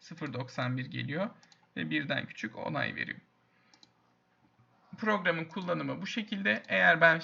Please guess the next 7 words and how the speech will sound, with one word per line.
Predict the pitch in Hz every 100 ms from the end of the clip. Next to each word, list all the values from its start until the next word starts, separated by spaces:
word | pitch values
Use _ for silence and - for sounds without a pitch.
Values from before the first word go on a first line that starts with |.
| -
bunun | 185 170 160 160
raporunu | 165 180 165 151
almak | 151 139 139
istersem | - 135 123 - - - _ _
raporla | 151 151 170 156 156
butonuna | 143 139 135 123
basıp | 127 123 -